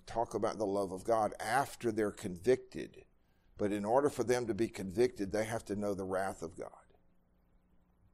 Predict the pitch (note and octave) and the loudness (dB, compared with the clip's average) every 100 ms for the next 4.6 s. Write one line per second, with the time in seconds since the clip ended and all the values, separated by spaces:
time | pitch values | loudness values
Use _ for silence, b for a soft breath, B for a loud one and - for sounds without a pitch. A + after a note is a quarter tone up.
0 | _ _ _ - F#2 F#2 F#2+ G2+ A2 C3+ | _ _ _ -8 -4 -2 -2 -2 -2 2
1 | C#3 C#3 B2+ A#2 A2 A2 A#2 A#2 G2 G#2+ | 2 2 4 4 4 6 6 4 0 2
2 | A2 A#2 G2+ - G2+ G#2 G#2+ G#2+ A2 - | 4 4 0 0 2 2 0 0 0 -2
3 | A2+ A2 G#2+ F#2+ G2+ G#2 G#2+ G2 G#2+ G2 | 2 2 2 0 0 0 0 -4 -4 -4
4 | G#2 F#2 G#2+ G2 - A2+ | -6 -2 -2 -2 -4 -8